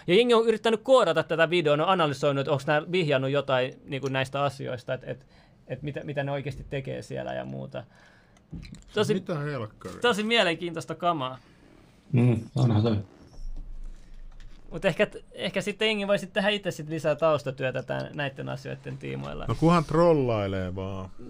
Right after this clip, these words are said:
Speaker 1: Niin, no hyvä trolli ennen, ennen Mandela-efektiä tehnyt on. <laughs> Mut, mut tota, siirrytään asiasta toiseen. Mä haluan vielä tietää tässä kotimaan asiasta yhden asian.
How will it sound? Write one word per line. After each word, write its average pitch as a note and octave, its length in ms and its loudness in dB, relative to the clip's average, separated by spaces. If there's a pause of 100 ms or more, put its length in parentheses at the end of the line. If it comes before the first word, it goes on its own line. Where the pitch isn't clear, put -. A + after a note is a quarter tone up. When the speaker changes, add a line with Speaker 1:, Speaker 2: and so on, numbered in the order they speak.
(320)
Speaker 1:
Niin, D3 300 -4
no D#3 220 2
hyvä F#3 200 2
trolli F#3 320 2
ennen, E3 220 0
ennen F3 220 0
Mandela-efektiä C#3+ 760 0
tehnyt B2+ 380 -6
on. B2 120 -6 (1400)
<laughs> F3 320 0 (1500)
Mut, D#3 340 -2
mut D#3+ 200 -6
tota, D#3 380 4 (840)
siirrytään G3+ 380 2
asiasta F3+ 360 2
toiseen. D3 300 0
Mä C#3 60 0
haluan E3 140 0
vielä F3+ 120 0
tietää F3 280 0
tässä - 240 -2
kotimaan D3 380 -2
asiasta C#3 320 -4
yhden C3+ 180 -4
asian. C3+ 340 -10